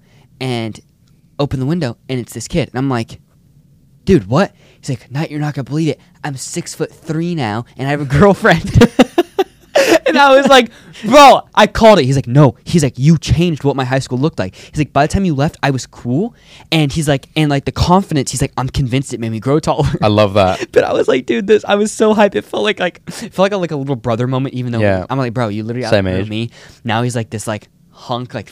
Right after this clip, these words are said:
Speaker 1: six-foot-three, in and out. He's like, "Dude, I have a girlfriend."
Speaker 2: I love that.
Speaker 1: This is so funny. But it just, like, like, if you, like, stick by what you believe,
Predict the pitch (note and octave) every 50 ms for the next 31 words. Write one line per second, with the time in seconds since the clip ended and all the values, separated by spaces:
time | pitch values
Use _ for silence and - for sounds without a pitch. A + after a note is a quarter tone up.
0 | - - - - - C#3 - - C3+ G#2+ - - - A#2+ A#2+ B2 B2+ B2+ C#3+ D3
1 | - - D3 D#3+ - F3 G3 G3 F#3+ F3 - - - A3 A3+ A#3+ B3 G3+ - -
2 | G#3 G#3 G3+ - - A#3+ A3+ - A2 G#2+ G#2+ G#2 G2+ F#2 F#2+ F#2+ F2+ F#2 - E3
3 | E3 G3+ F#3 F#3+ F#3 - - F3 F3 E3 - E3+ D#3+ C#3+ B2 A2 A2 D#3 - D#3+
4 | E3 E3+ - F3+ - - D#3 C3+ - _ _ - - - _ - _ - C#3+ C3+
5 | - - _ _ _ _ _ _ _ _ _ _ _ _ C#3+ C3+ - - C#3+ F#3
6 | G#3 A3 A3 - - _ _ - B2+ A#2 - - - - - C3 C3+ C3+ - C#3
7 | B2+ B2+ A#2+ G2 A#2+ G#2+ G#2+ G2+ F#2 F#2 G2+ B2 D3 -